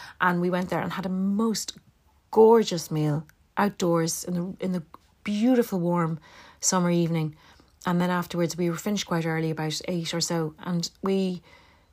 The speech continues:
took a walk to the end of the, um, we took a walk to the end of the, of the green path that runs past Mourns. Mourns is the last, uh, second last building along that road, and it just opens out onto countryside and hedgerows and wildflowers.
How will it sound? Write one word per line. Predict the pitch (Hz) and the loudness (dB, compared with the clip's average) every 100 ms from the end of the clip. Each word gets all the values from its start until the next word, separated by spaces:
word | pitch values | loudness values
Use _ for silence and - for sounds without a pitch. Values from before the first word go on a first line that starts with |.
| - | -4
took | 233 214 | -4 0
a | |
walk | 208 202 - | 2 2 -2
to | 175 | -2
the | 190 | 0
end | 185 180 - - | 2 0 -4 -6
of | 185 180 - | -2 -2 -2
the, | 185 175 175 | 0 2 2
um, | 170 160 151 - _ _ _ _ _ - - _ _ - | 0 -2 -6 -14 _ _ _ _ _ -20 -20 _ _ -6
we | 190 | -2
took | 220 214 | 0 0
a | |
walk | 190 180 | -2 -2
to | - | -4
the | |
end | 185 175 | -2 -4
of | 151 | -4
the, | 185 180 170 - _ - | -2 -2 -4 -12 _ -8
of | 180 - | -8 -4
the | 175 | -4
green | - 202 185 175 | 0 0 2 0
path | 175 175 160 - - _ - | 0 0 -2 -10 -18 _ -6
that | 139 | -2
runs | 180 175 | -2 -2
past | - 170 156 175 | -4 -6 -4 -4
Mourns. | 175 165 160 | -2 -2 -4
Mourns | 180 180 | -4 -2
is | 170 156 | -4 -4
the | |
last, | 170 165 165 - - - - - - _ - | -2 -2 -4 -8 -10 -14 -20 -20 -20 _ -10
uh, | 175 | -4
second | 208 208 | -2 2
last | 175 165 | 0 0
building | 175 165 165 151 147 - | 0 0 0 -4 -6 -8
along | 170 160 | -4 -2
that | 160 156 | -4 -4
road, | 165 160 151 - - - _ - | -2 -4 -6 -16 -20 -20 _ -4
and | 170 | -2
it | 156 | -2
just | 175 175 | -2 0
opens | 165 165 170 | 0 -2 -2
out | 160 | 0
onto | 151 147 156 | -2 -2 -6
countryside | 151 147 147 147 151 143 - | -4 -4 -4 -4 -4 -4 -6
and | 160 | -8
hedgerows | 139 147 - 160 151 151 | -6 -8 -6 -4 -4 -6
and | - 156 | -6 -6
wildflowers. | 160 151 160 151 151 - | -6 -6 -4 -4 -4 -8